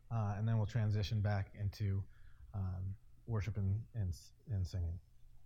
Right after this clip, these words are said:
Lord Jesus, thank you that you did not consider the sacrifices that you made in, in, in becoming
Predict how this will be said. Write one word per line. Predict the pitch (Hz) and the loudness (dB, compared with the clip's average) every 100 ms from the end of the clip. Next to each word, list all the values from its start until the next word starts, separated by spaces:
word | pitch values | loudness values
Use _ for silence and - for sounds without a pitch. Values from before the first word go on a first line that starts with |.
| - - - - - - - - - - - - - - - - - - - - - - - - - - - - - - - - - - - - - - - - | -18 -20 -20 -20 -20 -20 -20 -20 -20 -20 -20 -20 -20 -20 -18 -16 -16 0 0 2 -8 -14 -16 -16 -16 -20 -20 -20 -18 -18 -18 -20 -20 -20 -20 -20 -20 -20 -16 2
Lord | 139 | 4
Jesus, | 127 139 127 - - - - - - - - - - - - - - - | 6 6 6 2 -4 -14 -18 -20 -20 -20 -20 -20 -20 -20 -20 -20 -12 2
thank | 139 139 | 4 6
you | 117 | 6
that | 113 | 4
you | 107 117 127 123 120 98 - - - - - - - - - - | 6 8 8 10 8 6 -2 -16 -20 -20 -20 -18 -18 -18 -18 4
did | 120 | 8
not | 135 131 | 8 8
consider | 127 104 - 131 120 98 87 | 6 6 6 8 10 8 6
the | 113 | 4
sacrifices | - 117 117 104 113 101 107 98 | 6 6 6 6 6 6 6 4
that | 104 | 6
you | 107 | 6
made | 104 104 101 92 | 8 8 8 8
in, | 90 98 | 6 4
in, | 98 90 87 98 - - | 4 4 4 2 -2 -4
in | 95 90 92 - - - - - - - | 2 2 2 -4 -18 -20 -20 -20 -20 -4
becoming | 101 113 120 113 107 | 0 4 6 6 6